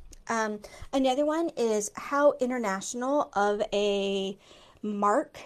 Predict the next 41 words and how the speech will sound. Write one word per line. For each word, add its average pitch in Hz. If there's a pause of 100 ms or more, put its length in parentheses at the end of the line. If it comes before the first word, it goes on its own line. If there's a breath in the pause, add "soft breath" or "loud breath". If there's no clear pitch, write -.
(140)
do 220
you 220
wanna 202
make? 208 (280 loud breath)
Do 240
you, 233
is 254
it 214
very 285
important 262
for 226
you 190
to 202
reach 220
people 226
in 202
some 208
of 196
these 190 (340 loud breath)
emerging 220
digital 202
market 180
spaces, 330
or 240
are 226
you 262
just 330
fine 240
sticking 240
with 214
what's -
here 277
and 202
where 208
the 202
most 202
people 202
are? - (840 loud breath)
If 277
you're 233
good 254